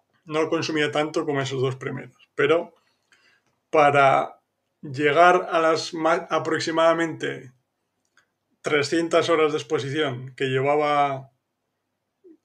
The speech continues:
con el alemán hasta hace dos semanas, cuando empecé con el experimento, que luego comentaré, ¿vale? Eh,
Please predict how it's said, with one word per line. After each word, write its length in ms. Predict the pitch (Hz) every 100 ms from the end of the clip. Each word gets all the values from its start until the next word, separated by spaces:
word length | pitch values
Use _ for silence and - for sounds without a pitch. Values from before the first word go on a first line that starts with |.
| -
con 160 | 160 147
el 80 |
alemán 480 | 143 139 156 139 131 151
hasta 320 | 131 - 143
hace 280 | 147 160 151
dos 180 | 156 -
semanas, 380 | 147 151 135
cuando 220 | 131 135 131
empecé 540 | 131 131 147 151 147
con 160 | 156 147
el 60 |
experimento, 600 | 139 151 143 151 139 131
que 80 | 117
luego 240 | 135 139 143
comentaré, 600 | 143 139 139 135 160 165 _
¿vale? 320 | 139 131 147 - _ _ _ _ _ _ _ _ _ _ _ _ _ _ _ _ _ _ - - _ _ _ -
Eh, 500 | 156 147 143 143